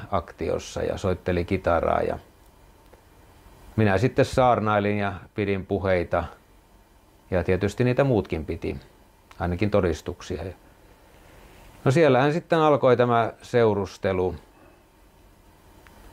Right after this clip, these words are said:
hänen kanssaan. Annukka opiskeli siihen aikaan Jyväskylässä, oli hiljattain aloittanut opiskelut. Ja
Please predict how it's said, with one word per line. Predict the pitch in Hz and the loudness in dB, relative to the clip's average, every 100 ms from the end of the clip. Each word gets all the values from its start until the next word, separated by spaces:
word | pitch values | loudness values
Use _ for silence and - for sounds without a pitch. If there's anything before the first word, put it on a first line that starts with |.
| - - - - - - - - - - | -20 -20 -20 -20 -20 -20 -20 -20 -20 -6
hänen | 104 101 95 90 | 0 2 2 2
kanssaan. | 98 87 82 - 90 85 82 71 _ _ _ _ _ _ _ - _ - - - - - - - - - - - - | 2 0 -2 -4 0 2 0 -6 _ _ _ _ _ _ _ -20 _ -20 -20 -20 -20 -20 -20 -20 -20 -20 -20 -20 -4
Annukka | 104 120 113 113 | 2 2 4 2
opiskeli | 117 113 - 104 101 | 4 2 2 0 0
siihen | 127 120 101 | 2 2 0
aikaan | 90 82 85 | 0 -2 0
Jyväskylässä, | 123 160 143 - 135 123 117 - 110 | 2 4 2 0 2 2 2 0 0
oli | 98 98 | 0 -2
hiljattain | 95 87 - 87 | -4 -4 -6 -4
aloittanut | 101 120 - 117 110 | -2 -2 -4 -4 -2
opiskelut. | 117 110 - 107 101 101 - - _ - - - - - _ _ _ - - - - | -2 -6 -4 -2 0 -2 -8 -20 _ -20 -20 -20 -20 -20 _ _ _ -20 -20 -16 -2
Ja | 104 95 95 | 2 2 2